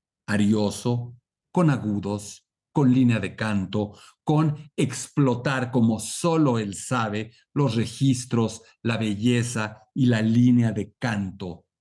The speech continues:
de la voz humana. Todo esto, insisto, concurre. Este libreto genial en el que Boito de tajo, con una tijera gigante, corta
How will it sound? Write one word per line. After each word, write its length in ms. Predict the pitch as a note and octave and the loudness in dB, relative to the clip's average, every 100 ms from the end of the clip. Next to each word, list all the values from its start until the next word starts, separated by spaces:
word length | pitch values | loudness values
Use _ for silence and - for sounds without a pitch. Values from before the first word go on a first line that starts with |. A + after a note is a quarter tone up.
| G#2+ | -6
de 100 | G2+ | -4
la 100 | F2+ | -6
voz 540 | F2+ F2 F2 - _ - | -6 -8 -10 -16 _ -8
humana. 520 | D#2+ D2+ C#2 - - _ _ _ _ | -6 -6 -12 -20 -20 _ _ _ _
Todo 280 | G#3+ G#3+ G3+ | 0 2 2
esto, 380 | D#3+ - A#2+ A#2 | 2 -2 -4 0
insisto, 600 | A#2+ A2+ - A#2 - A#2+ | 0 0 0 -4 -2 -6
concurre. 640 | A#2 G#2 G2+ G#2 F2+ D#2+ D#2+ - - | -2 -4 -4 -4 -6 -6 -10 -14 -2
Este 300 | D3+ - C#3+ | -2 2 2
libreto 600 | B2 B2 D#3 D#3 D#3 D#3 | 4 4 2 0 -2 -2
genial 720 | D3+ - B2+ A2+ C3 C#3+ D3 - - | -4 -6 -2 0 2 0 -2 -6 -4
en 140 | C3+ C3+ | 0 2
el 140 | A#2+ | 2
que 380 | C#3+ D#3+ D#3 - _ C3+ | 0 -2 -4 -14 _ -6
Boito 600 | B2 D#3 E3+ D3 F3+ F3 | 0 2 2 0 0 0
de 300 | C#3+ D3+ D#3 | 0 0 0
tajo, 500 | - D#3+ C#3+ - A#2 | -2 -4 -4 -4 -4
con 160 | C3 | 0
una 260 | D#3+ E3+ E3 | 0 0 -2
tijera 400 | C#3 A#2+ D3+ D3 | -6 -2 -2 -2
gigante, 640 | - B2 C3+ C3+ C#3+ - | -4 -2 -2 -2 -4 -6
corta 560 | - F3+ F3+ F3+ G2 | -2 0 0 -4 -8